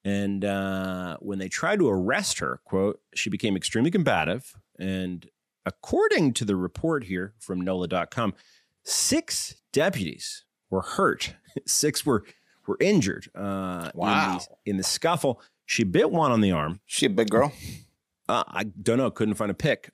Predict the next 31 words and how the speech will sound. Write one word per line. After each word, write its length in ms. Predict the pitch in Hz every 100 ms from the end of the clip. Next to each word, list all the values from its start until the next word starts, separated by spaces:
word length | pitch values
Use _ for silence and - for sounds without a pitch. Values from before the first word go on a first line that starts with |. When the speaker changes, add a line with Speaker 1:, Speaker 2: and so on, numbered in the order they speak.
| -
Speaker 1:
Uh, 260 | 101 101 214
Speaker 2:
Pretty 160 | 302 320
impressive 640 | 156 156 202 - 147 82 _ _ -
to 100 | 127
Speaker 3:
Yeah. 140 | 120
Speaker 2:
injure 260 | 208 147 98
six 400 | - - 151 -
deputies. 680 | 120 131 - - _ - - _
Speaker 1:
Six 320 | - - 151 -
deputies 420 | 160 135 127 -
injured. 360 | 131 147 123 95
She 100 | 110
broke 400 | 85 107 151 -
the 100 | 101
skin 680 | - - - 110 147 85 - _ _
on 180 | 87 87
one 160 | 85 85
of 60 |
their 120 | 85
arms 320 | 85 80 78 -
that, 100 | - _
uh, 160 | 85 80
Speaker 2:
<laughs> 340 | 185 156 -
Speaker 1:
with, 160 | - -
with 140 | 107 101
the 80 | 90
bite 280 | 95 87
that 100 | 87
she 140 | - 98
laid 220 | 87 85
down. 240 | 85 95